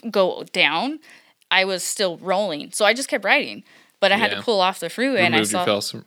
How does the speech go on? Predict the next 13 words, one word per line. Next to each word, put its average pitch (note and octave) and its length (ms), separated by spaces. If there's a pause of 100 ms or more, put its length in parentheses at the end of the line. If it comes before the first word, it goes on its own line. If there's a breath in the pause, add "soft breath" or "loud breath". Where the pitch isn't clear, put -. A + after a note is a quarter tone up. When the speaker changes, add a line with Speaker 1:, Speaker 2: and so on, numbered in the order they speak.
Speaker 1:
Yeah. - 80
Speaker 2:
yourself G#3 280
from - 80
the G#3 60
situation. - 540
Speaker 1:
Yeah, A3+ 140
Speaker 2:
Yeah. A3 60
Speaker 1:
exactly. F3 760
Um, D#3+ 520 (260)
but F#3 340 (340)
it's F#3+ 280
just F#3+ 240
like, E3+ 280